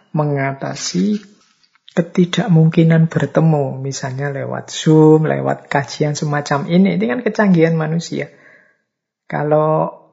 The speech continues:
normal saja, misalnya kita pandemi, ndak boleh ngaji langsung, ketemu langsung, ndak bisa, biar ndak ketularan penyakit,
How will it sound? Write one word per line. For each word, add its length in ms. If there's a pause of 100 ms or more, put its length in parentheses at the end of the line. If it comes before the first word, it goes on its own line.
(200)
normal 560
saja, 400
misalnya 640
kita 320
pandemi, 560
ndak 160
boleh 320
ngaji 400
langsung, 480
ketemu 400
langsung, 480
ndak 160
bisa, 480
biar 240
ndak 160
ketularan 480
penyakit, 560